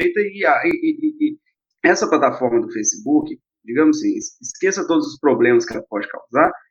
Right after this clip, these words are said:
ela é uma coisa realmente fantástica pra se atingir aquele público do seu produto. O problema é que ela é explorada no marketing político. Bom,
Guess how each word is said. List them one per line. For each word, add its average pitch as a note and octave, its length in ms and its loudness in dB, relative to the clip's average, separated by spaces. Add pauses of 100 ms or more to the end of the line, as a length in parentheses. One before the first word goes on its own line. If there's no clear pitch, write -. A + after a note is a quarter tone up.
(180)
ela A3 320 2
é F3 300 4
uma G3+ 300 -8
coisa E3 260 0
realmente E3+ 480 2
fantástica G3+ 680 -2
pra A3+ 140 -4
se A3 140 -6
atingir G#3+ 360 -2
aquele - 300 -2
público D#4 340 0
do - 100 -20
seu - 160 -6
produto. A3 360 -4 (240)
O - 40 -20
problema C#3 280 6
é - 20 -2
que - 60 -2
ela G#3+ 80 0
é F#3 40 2
explorada D#3+ 480 2
no D#3+ 60 2
marketing E3 300 -2
político. - 320 -2
Bom, - 100 -4